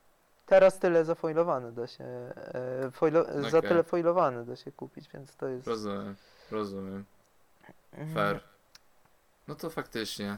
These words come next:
Speaker 1: I właśnie
Speaker 2: No,
Speaker 1: po-
Speaker 2: czyli mówisz, że w tej chwili masz... Coś jeszcze masz, czy?
Speaker 1: E, z Azusy mam dużą część foilowaną.
Speaker 2: Do Edecha.
Speaker 1: E, tak, do Edecha oczywiście, Monogreen Azusa.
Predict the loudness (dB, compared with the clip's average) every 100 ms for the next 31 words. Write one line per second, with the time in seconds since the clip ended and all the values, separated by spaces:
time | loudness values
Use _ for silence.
0 | -6 -4 -4 -2 -4 0 0 2 0 -4
1 | -8 -12 -12 -8 -6 -6 -8 -8 -6 -8
2 | -6 -6 -4 -4 -6 -10 -18 _ _ -8
3 | -6 -4 -2 -2 -2 -4 -6 -6 -10 -20
4 | _ _ -6 -2 -2 0 -2 -2 -8 -12
5 | 0 2 4 2 0 -2 -2 -2 -4 -8
6 | -8 -4 -2 0 0 -2 -4 -2 2 2
7 | 2 2 2 2 2 2 2 -4 _ -20
8 | _ _ _ _ -6 0 2 2 2 -2
9 | -4 _ _ _ _ _ _ _ _ 2
10 | 8 10 8 6 0 2 4 4 2 0
11 | -4 -10 -12 -10 -8 -4 -4 -6 -6 -6
12 | -8 -8 -12 -6 -2